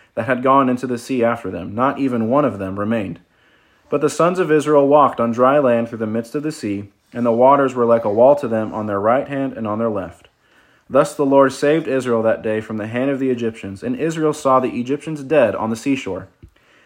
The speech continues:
When Israel saw the great power which the Lord had used against the Egyptians, the people feared the Lord, and they believed in the Lord and in his servant Moses.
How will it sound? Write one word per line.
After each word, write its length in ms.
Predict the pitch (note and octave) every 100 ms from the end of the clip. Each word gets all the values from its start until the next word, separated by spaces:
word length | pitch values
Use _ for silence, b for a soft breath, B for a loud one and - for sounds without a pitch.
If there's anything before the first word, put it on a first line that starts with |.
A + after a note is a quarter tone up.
| b
When 160 | B2 A2+
Israel 400 | C#3+ D#3 F3 F3
saw 300 | - C3+ B2
the 100 | A2
great 320 | A#2 D#3 -
power 400 | C3+ C3 G#2+ F#2+
which 160 | G2+
the 80 | B2
Lord 280 | A2+ C3 C3
had 140 | A#2+
used 320 | A2 B2 A#2+ G#2
against 260 | A2+ A2+
the 100 | C3
Egyptians, 580 | C3+ G#2+ F#2 G2 F#2+ - b b b -
the 80 | A2+
people 340 | C#3+ C#3 C3+
feared 360 | B2+ C3+ D3 D3+
the 80 |
Lord, 400 | D#3 G#2+ G2+ G2 A#2+
and 120 | A2+
they 80 | A2+
believed 460 | A2+ A2+ C3 A#2
in 80 | G#2+
the 80 | G2
Lord 320 | G2 G2 -
and 340 | G#2+ C3 B2+ A2+
in 80 | F#2+
his 180 | G#2
servant 500 | - A#2 A#2 A#2 G2+ - -
Moses. 560 | G#2+ G#2 F#2 - -